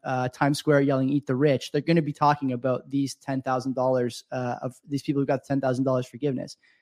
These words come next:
It's lost on them. I'll make one other point. Political, maybe, but I should, I think we should, I'm gonna say it here. You don't have to respond. The Republicans are mishandling this because the answer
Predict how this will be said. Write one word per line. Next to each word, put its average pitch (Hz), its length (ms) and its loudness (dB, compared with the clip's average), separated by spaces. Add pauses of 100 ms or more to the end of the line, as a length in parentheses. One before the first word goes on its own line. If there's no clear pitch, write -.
(400)
It's - 180 -2
lost 165 320 4
on 117 120 -4
them. - 320 -8
I'll 151 80 2
make 165 180 4
one 165 140 4
other 165 140 4
point. 127 320 -6 (800)
Political, 156 580 4
maybe, 131 340 -2
but 131 160 -6
I 135 80 -4
should, 156 220 -10
I 151 40 -6
think 147 120 -4
we 139 80 -4
should, 139 240 -8
I'm 139 160 -4
gonna 139 220 -4 (100)
say 131 200 -6
it 120 60 -8
here. 131 120 -2
You 131 80 -2
don't 131 100 -2
have 123 100 -10
to 127 60 -12
respond. 120 360 -8 (600)
The 170 120 4 (140)
Republicans 160 720 0
are 123 100 2
mishandling 127 680 -4
this 135 220 -10
because 139 440 0 (340)
the 214 300 0
answer 208 540 0